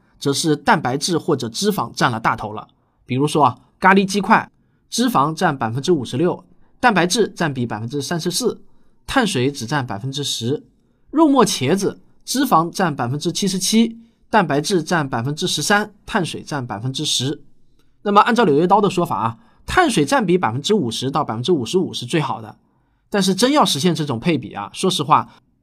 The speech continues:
没有一个专门计算热量、营养素占比的 APP，这事情光靠一句简单的“适量多吃米面”，基本上呢是不可能完成的任务。所以啊，如果你下决心要开始改变饮食了，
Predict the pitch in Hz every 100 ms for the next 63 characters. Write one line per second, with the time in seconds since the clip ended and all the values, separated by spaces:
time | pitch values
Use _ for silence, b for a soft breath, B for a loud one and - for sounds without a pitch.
0 | _ - 180 285 160 196 208 196 254 269
1 | 220 220 202 180 190 240 175 180 143 135
2 | 226 139 123 185 185 196 127 117 135 220
3 | 180 120 - _ _ _ _ - 214 226
4 | 202 147 127 190 202 180 160 156 170 -
5 | 113 113 165 156 120 B - - 240 202
6 | 160 139 208 196 202 147 113 165 143 b
7 | b - 190 131 143 131 120 - 139 120
8 | - - 120 120 123 127 120 135 127 95
9 | - _ _ _ _ _ - 175 196 135
10 | 120 b b - 254 320 185 127 220 175
11 | 185 196 240 233 214 196 262 269 269 196
12 | 127 208 196 113 - 131 175 160